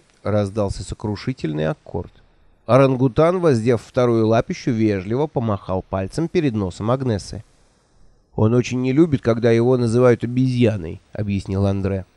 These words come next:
«А ты ему понравилась». «Откуда ты знаешь?» «Обычно он не опускается до предупреждений». Агнесса быстро отступила и схватила юношу за руку.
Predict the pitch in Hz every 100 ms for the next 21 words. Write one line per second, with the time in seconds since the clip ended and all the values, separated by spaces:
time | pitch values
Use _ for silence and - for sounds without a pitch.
0 | _ _ - - 208 214 151 156 123 110
1 | 104 104 98 92 - _ _ _ _ _
2 | _ _ _ _ - 104 - 131 - 110
3 | 120 95 - _ _ _ _ _ _ _
4 | - - 180 196 131 - 135 131 131 120
5 | - 120 - 104 71 - 95 98 101 98
6 | 104 107 101 98 90 90 - _ _ _
7 | _ _ _ _ _ - 95 101 113 -
8 | 110 110 101 101 104 - - 123 - 175
9 | 127 - 113 123 147 131 117 117 120 120
10 | 107 92 90 -